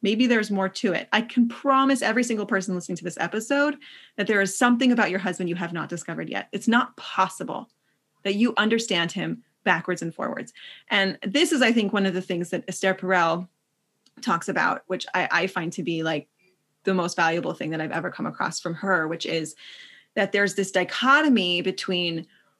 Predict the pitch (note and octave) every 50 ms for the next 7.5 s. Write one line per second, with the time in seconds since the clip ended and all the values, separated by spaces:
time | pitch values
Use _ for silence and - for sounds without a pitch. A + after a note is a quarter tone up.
0 | _ _ _ _ - - F3+ F#3+ A3+ A#3+ C4 D4 D4 D#4 D#4+ C#4+ A#3+ A3+ A#3 -
1 | A#3 - - - A3+ G#3+ G#3 G#3+ G3+ F#3 F3 F3 F#3 F#3 F3+ - - G#3+ G3+ G3
2 | F#3+ F#3+ F#3 F3 F3 F#3+ G3+ G#3 G3+ F#3 - - - E3+ E3 E3 D#3+ D#3 C#3 D3+
3 | D#3+ F#3 G3+ F#3 - F3+ - - E3+ E3 - - - A3+ - F3 F3+ - - A3
4 | A3 A3+ A3+ G#3 G3+ - F3+ F#3 F3 - F#3+ F3 - - F#3 F3+ F3 F3+ E3 E3
5 | E3+ F#3 - - - F3+ E3 F3+ A#3 A#3 A3+ G3 F#3+ F3+ E3 - D#3 E3 - F#3
6 | E3 F3+ F3 F3 D#3+ E3+ F#3 F#3 E3+ F3 F3 F3 E3 E3+ - - E3 E3 E3 E3+
7 | F3+ - A#3 B3 A#3 A#3 D#4 D#4+ D#4+